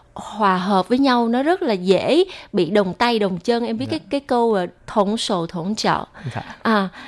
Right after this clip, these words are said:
Speaker 1: thì, à, rất là thán phục và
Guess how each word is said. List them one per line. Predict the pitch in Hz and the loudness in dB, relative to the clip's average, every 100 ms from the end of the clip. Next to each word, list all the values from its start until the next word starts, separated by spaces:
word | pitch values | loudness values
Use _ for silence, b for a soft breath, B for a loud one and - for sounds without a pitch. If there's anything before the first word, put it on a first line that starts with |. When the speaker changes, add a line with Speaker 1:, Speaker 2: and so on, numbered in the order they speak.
| B | B
Speaker 1:
thì, | - 220 208 | -2 2 4
à, | 196 196 190 B B B - | 4 2 0 B B B 2
rất | 330 - | 2 4
là | 311 196 | 0 0
thán | - 277 392 508 | -2 -6 -4 0
phục | 269 185 - _ - | 2 0 -4 _ -8
và | 202 185 165 156 | -2 0 0 -4